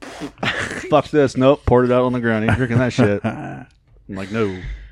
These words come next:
Speaker 1: Oh,
Speaker 2: So
Speaker 1: you guys are fucking terrible, man.
Speaker 3: That's great.
Speaker 1: That's shit terrible beer you guys drink on every once in a while.
Speaker 2: Hey, I'm drink, I'm drinking Hand of Fate. I'm drinking my hometown beer tonight.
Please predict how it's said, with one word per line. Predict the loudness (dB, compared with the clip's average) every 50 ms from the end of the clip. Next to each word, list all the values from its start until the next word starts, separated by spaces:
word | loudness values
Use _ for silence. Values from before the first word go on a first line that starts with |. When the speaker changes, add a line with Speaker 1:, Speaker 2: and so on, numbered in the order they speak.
| -20 -20 -20 -16 -10
Speaker 1:
Oh, | -8 -6 -4 -2
Speaker 2:
So | -2 0 0 0 0 0 -2 -2 -2 -4
Speaker 1:
you | -4 -6 -6
guys | -6 -6 -6 -6 -8 -10
are | -12 -14
fucking | -8 -6 -6 -6 -6 -8 -14 -12
terrible, | -10 -8 -6 -6 -6 -6 -6 -8 -10 -10
man. | -10 -12 -12 -12 -12 -14 -14 -12
Speaker 3:
That's | -12 -10 -10 -10 -10
great. | -10 -10 -10 -10 -12 -14 -16
Speaker 1:
That's | -16 -16 -14
shit | -12 -12 -12 -12 -12
terrible | -12 -12 -12 -12 -14 -14
beer | -12 -12 -12 -10
you | -12 -12 -12
guys | -12 -14 -16 -16
drink | -18 -18 -18 -18 -18
on | -20 -18 -18
every | -18 -18 -18
once | -18 -18 -20 -20
in | -20 -20
a |
while. | -18 -18 -20 -20 _ _ _ _ _ _ _ _ _ _ _ _ _ _ _ -16 -12
Speaker 2:
Hey, | -6 -4
I'm | -4 -2 -2
drink, | -2 -4 -4 -8 _ -10
I'm | -8
drinking | -6 -6 -6 -4 -4
Hand | -4 -4 -4 -6
of | -8
Fate. | -6 -6 -4 -2 -2 -2
I'm | -2 -4
drinking | -6 -6 -8 -8
my | -8 -8
hometown | -8 -8 -8 -8 -8 -8 -8 -6 -6
beer | -6 -8 -8
tonight. | -8 -8 -8 -8 -8 -10 -12